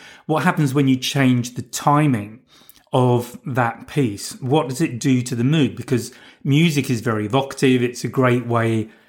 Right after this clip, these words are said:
of getting, uh, mood going. Uh, I think it's probably the most powerful art form we have for connecting with our emotions. So although we don't have that at our fingertips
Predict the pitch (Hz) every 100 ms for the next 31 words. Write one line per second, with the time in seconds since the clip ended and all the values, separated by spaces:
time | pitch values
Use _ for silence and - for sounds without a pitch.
0 | _ - 123 - 120 110 107 107 - 120
1 | 110 104 123 143 147 156 147 180 196 143
2 | 139 135 135 139 - 131 - 170 170 -
3 | - 123 117 117 110 - 139 139 131 135
4 | 107 - - _ _ _ _ 131 135 131
5 | - 127 113 113 107 - 127 117 107 -
6 | 131 113 - 135 131 - 120 107 107 104
7 | 113 139 143 - 101 - - _ - -
8 | - - _ - - 147 143 143 - _
9 | _ _ _ _ _ _ _ - - 143
10 | 151 143 127 120 110 147 175 - 131 120
11 | 107 - 123 117 - 127 - - -